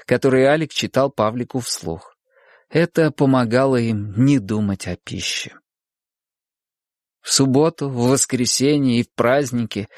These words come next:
мы с Верочкой и детьми ходили в церковь. Сначала мы все ходили к Иоанну Воину, а в дальнейшем дети одни ходили в церкви, которые им больше нравились.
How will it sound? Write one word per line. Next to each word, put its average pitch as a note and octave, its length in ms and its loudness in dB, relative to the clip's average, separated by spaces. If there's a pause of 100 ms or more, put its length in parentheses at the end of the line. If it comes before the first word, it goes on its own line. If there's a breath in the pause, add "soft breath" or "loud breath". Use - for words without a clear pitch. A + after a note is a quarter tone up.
(280 loud breath)
мы F#3 140 4
с - 140 0
Верочкой F3+ 460 2
и - 20 -4
детьми C3+ 320 0
ходили A#2+ 420 0
в G#2 60 -10
церковь. - 680 -6 (500 soft breath)
Сначала E3+ 480 2
мы E3+ 140 2
все E3 180 0
ходили D#3 440 2
к - 140 -6
Иоанну D3 520 2
Воину, C3 580 0 (360 soft breath)
а B2+ 120 2
в C3 40 -2
дальнейшем E3+ 600 2
дети D#3 260 2
одни A#2+ 380 2
ходили B2+ 440 2
в - 80 -6
церкви, A#2+ 440 0
которые B2 440 0
им A2 120 0
больше G2+ 320 0
нравились. D2+ 720 -6